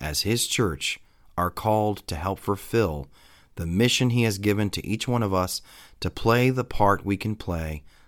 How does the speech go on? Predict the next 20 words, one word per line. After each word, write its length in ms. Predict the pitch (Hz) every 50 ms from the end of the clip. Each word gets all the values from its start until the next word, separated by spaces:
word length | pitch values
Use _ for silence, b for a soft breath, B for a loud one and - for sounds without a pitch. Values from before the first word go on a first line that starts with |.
| _ _
in 140 | - 90 90
helping 600 | 90 - 90 101 98 98 - - 87 85 78 - -
to 140 | - 92 80
be 400 | 92 95 90 90 92 90 92 90
the 120 | - 78
hands 400 | 76 76 82 87 87 87 85 -
and 120 | 87 85 -
feet 320 | - - 76 67 60 - - - - - _ -
of 140 | 90 85 82
Jesus. 580 | - - 57 52 - - - - - - - - - -
And 140 | - 101 101
so 440 | - - 147 139 139 139 135 135 - - _ _ _ _ -
this, 320 | 110 147 196 202 - -
this 240 | - 165 165 165 -
topic 460 | - - 131 123 127 - 127 123 - -
is 120 | 87 -
complicated, 680 | - - 123 120 127 - 135 120 - - 127 131 127 110
it's 160 | 90 82 -
sensitive, 640 | - - 123 123 123 - 127 120 123 123 117 - - -
it's, 340 | 101 101 101 - - -